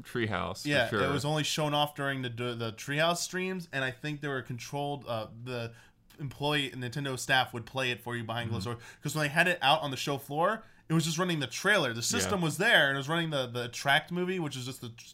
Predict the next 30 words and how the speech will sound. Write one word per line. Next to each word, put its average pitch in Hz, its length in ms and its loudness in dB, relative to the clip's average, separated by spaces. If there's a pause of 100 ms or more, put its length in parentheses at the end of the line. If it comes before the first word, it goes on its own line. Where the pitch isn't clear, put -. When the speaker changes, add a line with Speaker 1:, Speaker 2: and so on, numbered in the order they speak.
(140)
Speaker 2:
trailer 135 420 0
they 127 140 -2
were 120 80 -4
showing 123 320 -6
off 120 280 -2 (360)
at - 100 -6
the 110 80 -8
time. 156 540 -2 (420)
Um, 151 480 6 (800)
so 156 260 -2
I 180 140 0
don't 180 320 0
know 165 200 2
if 170 60 0
it'll 160 140 -4
be 139 100 -2
playable 147 480 -2
there 113 160 0
or 113 60 0
not, 110 360 0 (380)
um, 131 420 4
but 135 160 0
it 151 60 0
should 165 120 2
definitely 233 260 8
be 175 120 4
there 165 140 6
in 131 80 0
some 143 220 2
form. 117 300 -4